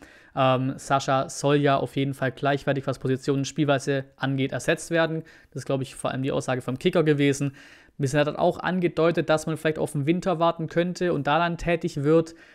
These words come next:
Ähm, wir, wir hätten gezeigt in Köln, dass man Sascha auffangen kann und dass man gute Zocker hat.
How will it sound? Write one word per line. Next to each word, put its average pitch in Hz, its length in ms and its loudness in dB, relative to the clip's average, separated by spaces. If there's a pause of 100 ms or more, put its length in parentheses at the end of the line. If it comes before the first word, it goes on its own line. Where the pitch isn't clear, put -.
(140)
Ähm, 143 680 2
wir, 139 260 -4
wir 135 140 2
hätten 160 200 0
gezeigt 151 540 0
in 151 160 -4
Köln, 151 300 2
dass 143 180 -2
man 143 80 -2
Sascha 139 300 -4
auffangen 156 460 0
kann 151 260 -2
und 143 80 -2
dass 135 160 -4
man 135 100 -2
gute 143 240 -2
Zocker 170 400 -2
hat. 160 260 0